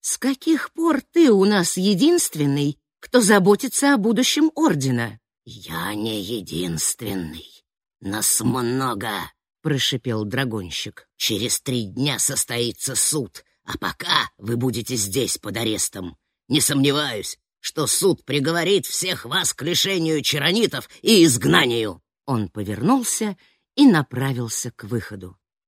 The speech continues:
Чара Палария бросилась за ним. "А ты подумал, что будет с убежищем,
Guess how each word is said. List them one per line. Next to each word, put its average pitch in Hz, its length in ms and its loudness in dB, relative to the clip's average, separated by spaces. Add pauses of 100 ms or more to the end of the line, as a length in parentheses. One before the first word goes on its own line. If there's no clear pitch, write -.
(140)
Чара 156 360 2
Палария 156 500 2
бросилась 143 560 0
за 127 180 -2
ним. 113 340 -4 (300)
"А 165 120 -4
ты 240 140 6
подумал, 262 520 6 (200)
что - 240 2
будет 190 280 4
с - 100 0
убежищем, 151 680 2